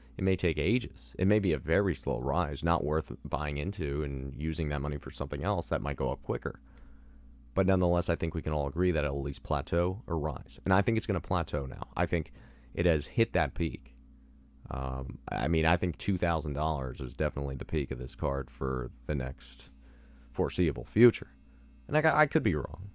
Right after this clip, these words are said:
I mean, it could go up to twenty-five, it could go up to three thousand. I don't know. But me just guessing because of this huge growth in the last six months, huge growth,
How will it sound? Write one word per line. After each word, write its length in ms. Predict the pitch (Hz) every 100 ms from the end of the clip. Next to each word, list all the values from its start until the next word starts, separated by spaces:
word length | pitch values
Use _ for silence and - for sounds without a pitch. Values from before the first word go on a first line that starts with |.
| - -
I 40 |
mean, 120 | 104
it 80 | 107
could 160 | 135 120
go 180 | 120
up 120 | 123 -
to 80 |
twenty-five, 520 | 107 123 123 120 131 120
it 40 |
could 140 | 120
go 100 | 123
up 80 | 135
to 100 | 123
three 200 | 120 143
thousand. 400 | 135 151 165 -
I 120 | 90
don't 160 | 117 131
know. 220 | - - - - - - - - -
But 240 | 98 -
me 240 | 98 104 123
just 240 | 117 -
guessing 380 | 107 113 120 120
because 380 | - - 110 104
of 120 | 92
this 160 | 82
huge 320 | - 117 101 -
growth 480 | 76 78 - - - - - - - - -
in 80 | 85
the 80 |
last 460 | 65 69 71 - -
six 380 | - - 92 -
months, 560 | 80 101 - - - - -
huge 360 | - 226 156
growth, 320 | - 85 -